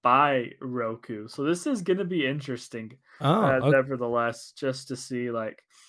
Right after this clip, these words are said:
Speaker 1: like, for example, like, Killing Eve, which is a Hulu show, is available to watch on the Roku channel
Speaker 2: From what
Speaker 1: for
Speaker 2: I can
Speaker 1: free as
Speaker 2: tell,
Speaker 1: well.
Speaker 2: uh, Reno nine one one,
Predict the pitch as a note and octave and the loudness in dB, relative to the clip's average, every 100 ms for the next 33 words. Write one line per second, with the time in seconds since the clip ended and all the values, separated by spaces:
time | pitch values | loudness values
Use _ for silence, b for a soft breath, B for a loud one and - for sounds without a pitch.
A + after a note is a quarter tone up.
0 | b b _ F3 D#3+ A3 G#3+ E3 D3+ D#3 | b b _ -4 0 2 2 2 0 0
1 | D#3 C3+ - F3 F3+ F#3 F3+ D3 D3 F3+ | 2 0 0 4 4 4 -4 -4 -4 -2
2 | D#3 C#3+ D3+ C3+ B2+ A2 B2+ C3+ D#3 E3 | -2 -2 -4 -2 -2 -2 -2 0 2 0
3 | E3+ E3+ D3 D#3 D3+ C3+ C#3 C3+ C3+ C#3 | -2 0 2 2 -2 -2 -4 -2 -2 0
4 | C3+ C3+ C#3 C3 C3 C#3 C3 B2 B2+ B2+ | 0 -4 -2 -2 -2 -4 -6 -4 -4 -4
5 | B2+ B2 B2+ A#2 A#2+ A#2 A#2+ _ _ _ | -6 -8 -10 -10 -8 -8 -10 _ _ _
6 | _ - C3 B2+ C3+ B2+ C3+ E3 D3+ E3 | _ 0 2 6 6 6 6 4 4 6
7 | E3 F3 D3+ A2 A2 A2+ B2 _ _ - | 6 4 0 -4 -6 -6 -8 _ _ 2
8 | A#2+ A2+ A2+ C3 D3+ D3+ C#3+ C#3+ C#3 B2 | 4 4 6 6 8 8 8 6 6 6
9 | A#2+ B2+ C#3+ | 6 6 4